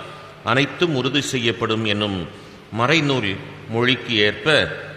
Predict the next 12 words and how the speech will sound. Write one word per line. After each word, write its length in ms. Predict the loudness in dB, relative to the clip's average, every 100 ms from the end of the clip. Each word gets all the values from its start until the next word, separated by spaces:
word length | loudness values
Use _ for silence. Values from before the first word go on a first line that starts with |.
| -10
உங்களோடு 500 | -4 4 6 8 6
ஒன்று 420 | 4 2 2 2 4
இரண்டு 440 | 4 4 4 2
பேரை 380 | 4 4 4 2
கூட்டிக் 360 | -4 -4 -4
கொண்டு 220 | -4 -4 -4
போங்கள். 560 | -2 -2 2 2 2 -2 -12 -14 -16 -18 -8
அவர்களுக்கும் 680 | 0 2 4 2 2 0 -2
செவி 280 | 0 0 0 2
சாய்க்காவிடில், 800 | 2 2 0 2 4 4 2 -2 -12 -16 -18 -6 -2
திருச்சபையிடம் 880 | -2 0 2 2 4 2 0 -6 -4
கூறுங்கள். 560 | 0 0 2 2 2